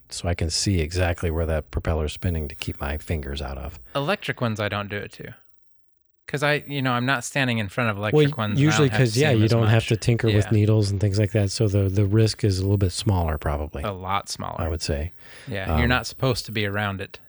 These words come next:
Speaker 2: to
Speaker 1: Exact-
Speaker 2: start it, to
Speaker 1: <laughs>
Speaker 2: do things, you know.
Speaker 1: Exactly.
Speaker 2: Uh,
Speaker 1: Yeah. So propellers can be made of wood plastic, not wood plastic,
Speaker 2: <laughs> I
Speaker 1: but
Speaker 2: was gonna
Speaker 1: wood
Speaker 2: say, what's
Speaker 1: or
Speaker 2: wood
Speaker 1: plastic.
Speaker 2: plastic? <laughs>
Speaker 1: Uh, they can also be made out of, made out of, uh, F R P, which is a fiberglass reinforced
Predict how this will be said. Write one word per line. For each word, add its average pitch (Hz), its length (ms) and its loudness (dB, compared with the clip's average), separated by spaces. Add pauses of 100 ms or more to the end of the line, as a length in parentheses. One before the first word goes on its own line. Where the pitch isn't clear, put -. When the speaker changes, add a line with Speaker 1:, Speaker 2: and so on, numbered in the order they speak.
(120)
Speaker 2:
to - 100 -4
Speaker 1:
Exact- 104 160 6
Speaker 2:
start 104 220 4
it, - 160 -8
to 117 80 -6
Speaker 1:
<laughs> 110 100 0
Speaker 2:
do 110 80 0
things, 107 460 -2
you 120 100 -6
know. 104 180 -8 (120)
Speaker 1:
Exactly. 90 520 2 (300)
Speaker 2:
Uh, - 240 -10 (100)
Speaker 1:
Yeah. 80 280 2
So 151 400 2 (360)
propellers 170 400 2
can 147 160 2
be 135 60 2
made 127 240 6
of 113 80 4
wood 123 260 4
plastic, 117 640 2 (480)
not 113 160 2
wood 110 200 4
plastic, 87 440 2
Speaker 2:
<laughs> - 0 -
I 139 80 -2
Speaker 1:
but 95 80 2
Speaker 2:
was 92 140 0
gonna 123 160 4
Speaker 1:
wood 135 120 6
Speaker 2:
say, 160 100 4
what's 139 200 4
Speaker 1:
or - 20 2
Speaker 2:
wood 147 120 4
Speaker 1:
plastic. 127 600 4
Speaker 2:
plastic? - 360 -6
<laughs> - 80 -4
Speaker 1:
Uh, 120 340 8
they 139 180 4
can 131 120 4
also 127 240 4
be 127 60 4
made 120 120 6
out 117 100 6
of, 117 200 4
made 110 260 4
out 107 160 4
of, 101 160 2
uh, 101 180 2
F - 180 2
R 110 140 4
P, 117 300 4
which 107 180 2
is 98 140 0
a 92 60 2
fiberglass 101 1500 0
reinforced 95 640 2